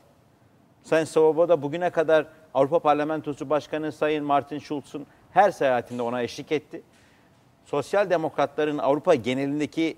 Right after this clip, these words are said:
en tanınmış lideri olarak da Türkiye'ye her geldiğinde C H P'nin misafiri de oldu. Bizlerle de görüştü. Ama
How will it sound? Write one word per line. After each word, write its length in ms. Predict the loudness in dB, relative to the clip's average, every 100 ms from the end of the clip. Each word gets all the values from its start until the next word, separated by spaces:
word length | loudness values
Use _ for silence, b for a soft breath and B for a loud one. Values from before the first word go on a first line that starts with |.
| _
en 240 | -2 -2
tanınmış 540 | -4 -4 -4 -6 -8 -6
lideri 240 | 2 4
olarak 380 | 4 4 4 0
da 80 | -10
Türkiye'ye 420 | -10 -8 -2 2
her 100 | 2
geldiğinde 560 | 4 0 0 -6 -6 -8 b b b
C 180 | 2 4
H 40 |
P'nin 500 | 4 2 0 -2 -4 -10
misafiri 560 | -12 0 0 0 -10 -6
de 40 |
oldu. 380 | -6 -6 -10 -10
Bizlerle 400 | -6 6 8 8
de 60 | 2
görüştü. 500 | -2 -6 -8 -16 -20 _ b b b b -2
Ama 360 | 2 2 2